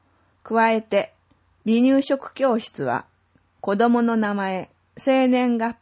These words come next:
日、月齢を、マタニティサロンは、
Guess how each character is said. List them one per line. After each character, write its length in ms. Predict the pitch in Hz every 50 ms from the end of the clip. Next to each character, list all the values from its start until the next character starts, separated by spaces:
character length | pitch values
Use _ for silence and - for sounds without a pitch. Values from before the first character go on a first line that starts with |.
| _ -
日、 180 | 131 120 - - _ _ _ -
月 340 | 165 190 190 190 - 240 233
齢 260 | 214 208 202 196 185
を、 220 | 175 170 165 - _ _ _ _ _ _ _ _ _ _ _ _ _ _
マ 160 | - 190 202 208
タ 140 | 233 247
ニ 180 | 254 262 269 262
テ 80 | 262 262
ィ 100 | 269 254
サ 180 | - 269 247
ロ 160 | 240 196 165
ン 140 | 147 135 127
は、 180 | 120 131 -